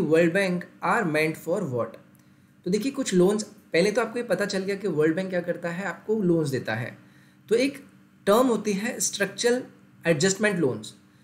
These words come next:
ये वर्ल्ड बैंक देता है और ये किस तरीके के मायने के अंदर आपके आते हैं? This comes under the encouraging capital intensive industries। तो ऐसी इंडस्ट्रीज जिनका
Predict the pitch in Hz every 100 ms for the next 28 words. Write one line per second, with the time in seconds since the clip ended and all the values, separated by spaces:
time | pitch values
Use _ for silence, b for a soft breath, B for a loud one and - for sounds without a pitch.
0 | b b 254 226 214 214 262 180 175 185
1 | 202 240 180 196 220 - 269 269 - -
2 | - 180 190 185 220 240 240 151 143 170
3 | 208 226 196 196 170 - 160 131 123 123
4 | 120 117 208 269 - 190 208 202 165 165
5 | 165 190 175 156 156 156 147 240 - B
6 | B B 151 151 196 233 415 - - _
7 | - _ _ - _ 175 180 190 190 185
8 | 214 214 - - - 147 139 - 117 107
9 | - b b b b 190 214 285 247 226
10 | 262 247 220 220 226